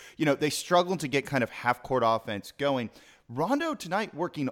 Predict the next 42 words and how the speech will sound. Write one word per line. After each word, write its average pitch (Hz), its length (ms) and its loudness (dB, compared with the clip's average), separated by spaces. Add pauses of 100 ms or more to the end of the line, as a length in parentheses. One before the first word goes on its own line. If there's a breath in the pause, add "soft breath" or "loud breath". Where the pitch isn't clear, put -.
(120)
off 123 300 -4
the 156 80 -6
ball 113 480 0
was 95 180 -8
huge 151 440 -4
for - 160 -6
New 117 100 -2
Orleans 113 340 0
and - 160 -8
keeping 175 340 -10
this 180 140 -6
one 143 120 -6
close 165 240 -2
for - 100 -8
the 165 80 -2
majority 156 520 -2
of 131 100 -6
the 123 60 -6
game 131 280 0
until 127 240 -4
really 143 320 -2
the 127 140 -2
final 127 340 -2
five 117 400 0
minutes 110 340 -6
or 107 60 -10
so 101 240 -6
in 135 160 -4
it. 110 140 -4 (240 soft breath)
They - 80 2
were 269 140 0
right 151 300 2
in 139 140 2
there 123 220 0
and 117 240 0
maybe, 131 500 -2
maybe 147 380 -2
had 104 120 0
a 95 40 -2
chance 107 340 -8
to - 100 -16
steal 104 460 -4